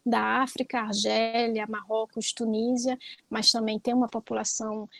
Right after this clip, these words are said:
de imigrante do continente africano e agora asiático também. Então, a maior parte da população é racializada, não é por acaso que é uma cidade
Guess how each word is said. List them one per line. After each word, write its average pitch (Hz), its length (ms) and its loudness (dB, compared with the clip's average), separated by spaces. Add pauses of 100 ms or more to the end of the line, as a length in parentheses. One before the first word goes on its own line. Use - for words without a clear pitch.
(180)
de 226 80 -2
imigrante 220 440 2
do 226 140 2
continente 220 420 -4
africano 214 640 -6
e 214 100 2
agora 208 460 -2
asiático 202 640 -4
também. 233 480 0 (200)
Então, 226 460 0
a 220 100 4
maior 226 240 4
parte 247 240 4
da 240 120 8
população 220 640 -2
é 240 40 0
racializada, 226 960 -2 (480)
não 214 220 0
é 214 40 2
por 226 200 2
acaso 220 420 0
que - 100 -8
é 208 40 -4
uma 202 120 -6
cidade 208 560 -2